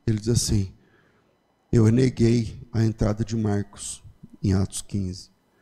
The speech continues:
mas eu tô voltando atrás agora. Eu tô morrendo, vou morrer, não vou ver mais ninguém. Mas eu reconheço que Marcos me é muito útil para o ministério."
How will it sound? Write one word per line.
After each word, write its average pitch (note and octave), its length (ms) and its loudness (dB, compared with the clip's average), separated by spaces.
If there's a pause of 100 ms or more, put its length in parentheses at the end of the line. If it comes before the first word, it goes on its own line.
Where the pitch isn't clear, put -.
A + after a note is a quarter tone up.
(640)
mas G#2 180 2
eu G#2+ 60 4
tô - 160 -2
voltando A2 420 -2
atrás G2+ 340 -2
agora. G2 320 -4
Eu G2 40 -4
tô - 140 -4
morrendo, C3+ 540 2
vou A2+ 140 -2
morrer, A#2 400 0 (320)
não A#2 240 0
vou B2 140 0
ver A#2 120 0
mais A2 220 0
ninguém. G#2+ 500 -2 (1080)
Mas A2 260 4
eu A#2 100 8
reconheço A#2+ 920 0
que - 120 -4
Marcos G#2+ 540 -2
me A2 160 -2
é G#2 60 0
muito G#2 440 -2
útil G2 380 0
para - 240 0
o F#2+ 80 -4
ministério." G2 720 -6